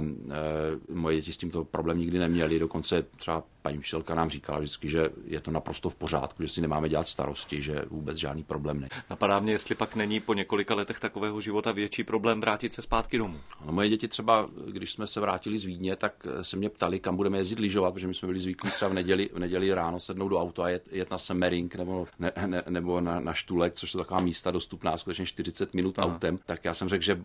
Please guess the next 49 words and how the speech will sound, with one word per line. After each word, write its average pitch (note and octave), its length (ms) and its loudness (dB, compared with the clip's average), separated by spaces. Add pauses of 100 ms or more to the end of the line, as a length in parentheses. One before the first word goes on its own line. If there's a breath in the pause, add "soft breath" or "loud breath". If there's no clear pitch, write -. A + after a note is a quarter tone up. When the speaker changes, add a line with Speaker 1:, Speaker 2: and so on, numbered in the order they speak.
Speaker 1:
bohužel F#2 420 2
některé F#2+ 340 2
změny F#2 380 2
jako F#2+ 460 -4
budeme F#2+ 220 -2
muset F#2+ 300 -4
jako G2+ 180 -4
udělat F#2 360 2
ve F#2+ 120 -4
své, F#2 260 -2
ve F#2+ 100 0
svých - 320 -2
jako, F#2 440 -2
eh, F#2 840 -8
plánech F2+ 500 6
na, F#2 160 0
na F2+ 120 -2
víkendy, F2+ 500 0
že F2 180 -2
tady F2 160 0
žádné F2 300 2
takové F#2+ 240 -2
místo G2 340 0
není, F2+ 240 0
Speaker 2:
Mhm. F#2 80 -2
Speaker 1:
tak, F#2 240 -6 (220)
eh, E2+ 40 -12
to E2 120 -10
trošku, E2+ 520 -4 (300)
eh, - 40 -6
nesli F2 280 -2
těžce, - 400 2
protože F2 240 -2
na F2 80 -2
to E2+ 100 -6
byli F2 120 -2
skutečně F#2+ 380 -2
z-, F#2 120 -4
zvyklí. E2+ 500 -2
Z-, F2+ 40 -4
Speaker 2:
Aha. E2+ 200 -4
Speaker 1:
z D2+ 60 -10
toho F2 140 2
Rakouska F2 400 -2
se E2+ 100 -2
naučili E2 340 0
lyžovat D#2+ 400 0
úplně E2 260 -2
jako, E2 260 -2